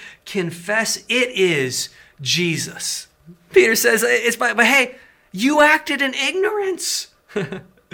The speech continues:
Uh, there's a difference between acting in ignorance and being informed. He says, "It wa-, it was ignorance <laughs> that led to that decision, both you and,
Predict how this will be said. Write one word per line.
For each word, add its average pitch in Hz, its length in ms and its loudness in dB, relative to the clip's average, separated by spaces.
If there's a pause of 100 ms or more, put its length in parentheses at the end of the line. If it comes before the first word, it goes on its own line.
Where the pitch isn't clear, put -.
(300)
Uh, 214 320 -2
there's 226 300 4
a 247 80 2
difference 240 840 0 (500)
between 214 680 0 (1000)
acting 226 680 0 (160)
in 160 240 -6 (300)
ignorance 156 880 -2 (100)
and 170 200 -4
being 165 560 -2 (320)
informed. 135 800 -8 (840)
He 180 120 -12
says, 175 260 -6
"It 214 140 -4
wa-, 196 80 6
it 214 160 4
was 220 160 0
ignorance 262 800 0
<laughs> - 80 -20
that 202 420 -4
led 208 220 4
to 202 80 0
that 202 160 2
decision, 196 460 0
both 180 240 2
you 233 260 0
and, 208 200 4